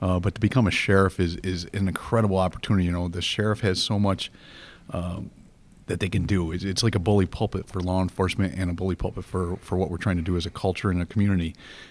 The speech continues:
And, uh, that was the reason I ran. You know, can we use this position to build up police officers, uh,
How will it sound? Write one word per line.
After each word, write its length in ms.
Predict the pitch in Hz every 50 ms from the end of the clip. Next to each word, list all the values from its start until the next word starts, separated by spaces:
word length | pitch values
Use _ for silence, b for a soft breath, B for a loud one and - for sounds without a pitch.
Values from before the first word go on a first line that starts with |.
| B -
And, 280 | 107 98 95 90 87 87
uh, 160 | 90 87 87
that 120 | 98 113
was 120 | 139 127 110
the 80 | 120
reason 240 | 117 123 117 110 107
I 60 | 98
ran. 280 | 90 95 110 135 101 85
You 80 | 87
know, 80 | 92 90
can 160 | - - 110
we 80 | 110 107
use 160 | 104 107 101
this 160 | 110 98 87
position 540 | - - 85 92 104 110 - - 92 87 82
to 100 | - 101
build 240 | 80 - 95 95 95
up 140 | 95 - -
police 320 | - 104 98 95 - -
officers, 500 | 92 92 92 - 98 95 92 90 - - B B B B B B B B B B
uh, 380 | - 87 87 87 87 87 87